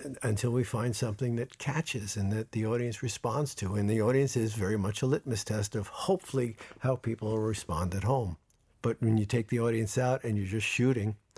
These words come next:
what you've written, that's an act of faith. That's an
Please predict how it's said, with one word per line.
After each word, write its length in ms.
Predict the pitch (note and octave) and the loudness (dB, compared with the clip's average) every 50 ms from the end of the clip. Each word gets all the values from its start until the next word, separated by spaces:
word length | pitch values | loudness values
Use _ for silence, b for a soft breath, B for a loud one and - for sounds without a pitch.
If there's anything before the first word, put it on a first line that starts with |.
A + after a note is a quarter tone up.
| B B B B B B B | B B B B B B B
what 260 | - A2+ A2 - - | -2 -2 -2 0 0
you've 220 | A2+ G#2 G2+ F#2+ G2+ | 0 0 2 2 4
written, 560 | A2 C3+ D#3+ - - G2 G#2+ A2+ A#2 C3+ C3+ A#2 A2 G#2+ A2 - - C#3+ - - | 4 4 4 2 -2 -6 -6 -6 -8 -12 -14 -14 -14 -14 -16 -16 -18 -20 -12 -8
that's 280 | G#2 G#2 A2 B2+ - - | -6 -4 -4 -2 -2 0
an 100 | A#2+ A2+ | 0 0
act 260 | A2 A2+ B2 - - | 0 0 0 0 -2
of 100 | B2+ G#2 | -2 0
faith. 480 | - - - E3 C3+ - - - - _ _ | 0 0 0 0 -2 -4 -10 -16 -20 _ _
That's 240 | - A2+ A#2 - - | -4 -4 -2 -2 -4
an 60 | A2 | -6